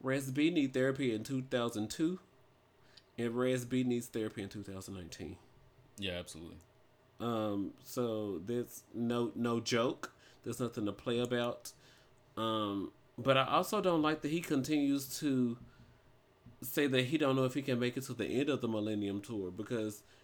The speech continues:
Speaker 1: we've all bought our tickets and we're all expecting that nostalgia that we tuned into.
Speaker 2: No, we all didn't.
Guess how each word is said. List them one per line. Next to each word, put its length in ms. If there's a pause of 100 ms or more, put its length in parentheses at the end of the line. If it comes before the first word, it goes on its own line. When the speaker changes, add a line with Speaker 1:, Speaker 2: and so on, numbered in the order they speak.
(360)
Speaker 1:
we've 260
all 160
bought 220
our 140
tickets 480
and 100
we're 120
all 200
expecting 480
that 180
nostalgia 600
that 200
we 140
tuned 320
into. 600
Speaker 2:
No, 180
we 120
all 120
didn't. 240